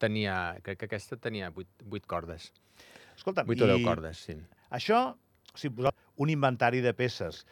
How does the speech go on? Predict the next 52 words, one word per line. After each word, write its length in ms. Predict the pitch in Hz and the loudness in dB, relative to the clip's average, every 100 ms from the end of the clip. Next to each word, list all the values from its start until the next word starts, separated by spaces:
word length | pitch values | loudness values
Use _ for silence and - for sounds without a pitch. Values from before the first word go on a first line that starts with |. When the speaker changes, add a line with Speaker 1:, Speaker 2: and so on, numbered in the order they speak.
| - | -6
Speaker 1:
Mhm. 300 | 107 101 147 | -4 -4 -4
Speaker 2:
que 100 | - | -2
expliquen 680 | 117 - - 139 123 104 90 - | -4 -4 0 0 2 -2 -4 -12
aquest 260 | - 95 110 | -10 -6 -2
país, 380 | 117 127 180 208 - - _ _ _ | 0 0 0 -4 -14 -20 _ _ _
moltes, 720 | 117 127 165 156 107 78 - - - _ - | -4 4 4 4 0 -4 -10 -20 -20 _ -8
eh, 200 | 120 110 | -6 -4
i 100 | 120 | -2
molt 160 | 123 123 | 2 4
variades, 480 | 127 147 160 175 190 214 | 6 6 4 4 -2 -8
aquestes 240 | 104 123 | -6 -4
són 160 | 151 131 | -2 -2
dues. 340 | 101 127 - _ _ - | -2 -4 -6 _ _ -10
De 80 | 101 | -2
tant 140 | 120 | 0
en 100 | 123 | 0
tant 140 | 131 127 | 0 0
Speaker 1:
Sí. 60 | 90 | 0
Speaker 2:
escolliu, 380 | 131 135 127 101 _ _ | 0 2 2 0 _ _
eh, 120 | 107 101 | -8 -6
de 100 | 101 | -4
què 100 | 113 117 | 0 2
parlar 320 | 120 131 127 | 4 6 6
a 20 | |
la 120 | 110 101 | 4 0
peça 240 | 113 120 | -4 -2
del 120 | 117 120 | 0 0
Speaker 1:
Ahà. 40 | |
Speaker 2:
mes, 260 | 139 175 - _ - | 0 -2 -6 _ -4
per 120 | 117 | 0
què 40 | 127 | 2
heu 60 | 110 | 2
parlat 300 | 117 120 117 | 2 2 -2
d'això? 240 | 131 202 151 - - | -4 -6 -8 -8 -2
Speaker 1:
Hem 100 | 113 | 4
Speaker 2:
Si 40 | |
Speaker 1:
parlat 260 | 120 120 123 | 6 6 4
d'això 340 | 123 113 139 131 | 4 2 2 4
perquè, 1200 | 120 - 113 107 104 101 101 101 98 98 95 95 - _ 135 | 2 2 4 6 8 6 6 6 6 6 4 0 -8 _ -6
bueno, 280 | 110 107 110 | 2 4 6
vam 160 | 107 92 | 2 2
trobar 300 | 117 117 110 | 6 6 6
que 200 | 120 110 | 6 6
a, 380 | 98 92 92 92 | 8 6 4 2
de 140 | 90 | 0
Casa 260 | 107 104 113 | 0 4 4
Rossell, 360 | 110 - 120 | 4 2 2
del 120 | 117 92 | 4 2
fons 200 | 107 101 | 0 -2
de 100 | 107 | 0
Casa 200 | 107 110 | 0 0
Rossell, 500 | 110 - 120 135 | 0 0 2 2